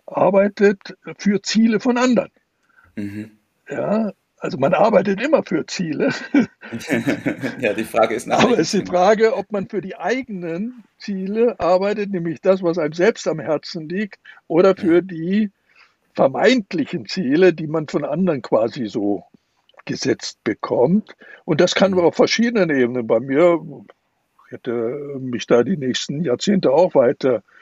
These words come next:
Speaker 1: wäre nicht umgekommen <laughs> dabei, weiß Gott nicht.
Speaker 2: Ja.
Speaker 1: Äh, aber die letzte Erfüllung,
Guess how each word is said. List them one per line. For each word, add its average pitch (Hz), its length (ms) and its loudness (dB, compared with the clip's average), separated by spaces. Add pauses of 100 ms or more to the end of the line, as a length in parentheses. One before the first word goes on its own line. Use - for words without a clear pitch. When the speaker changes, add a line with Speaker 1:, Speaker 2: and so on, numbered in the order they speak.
(180)
Speaker 1:
wäre 123 140 0
nicht 123 160 -8
umgekommen 147 640 0
<laughs> - 20 -8
dabei, 151 420 2
weiß - 260 -4
Gott - 260 -2
nicht. 170 280 -2
Speaker 2:
Ja. 92 180 -6 (300)
Speaker 1:
Äh, 151 300 -2
aber 165 340 4
die 160 340 -8
letzte 160 500 -4
Erfüllung, 214 640 -2